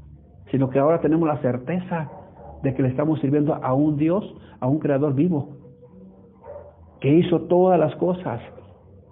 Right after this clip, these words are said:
y que Él, Él es el rey de todo. Y aquí,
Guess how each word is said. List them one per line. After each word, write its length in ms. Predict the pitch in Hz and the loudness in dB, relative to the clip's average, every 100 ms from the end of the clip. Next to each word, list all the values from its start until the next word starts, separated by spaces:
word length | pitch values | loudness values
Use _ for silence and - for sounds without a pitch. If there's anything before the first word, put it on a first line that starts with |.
| - | -4
y 120 | 131 | -2
que 240 | 131 143 127 | 2 4 6
Él, 400 | 151 185 175 175 | 6 6 6 6
Él 180 | 185 185 | 6 6
es 180 | 185 | 6
el 180 | 170 156 | 4 6
rey 180 | 165 190 | 6 6
de 100 | 175 | 6
todo. 580 | - 226 240 143 - - - - - - - - - - - | 4 6 6 4 -2 -12 -20 -20 -20 -20 -20 -20 -20 -8 2
Y 120 | 160 | 4
aquí, 480 | - 269 277 277 | 4 6 6 4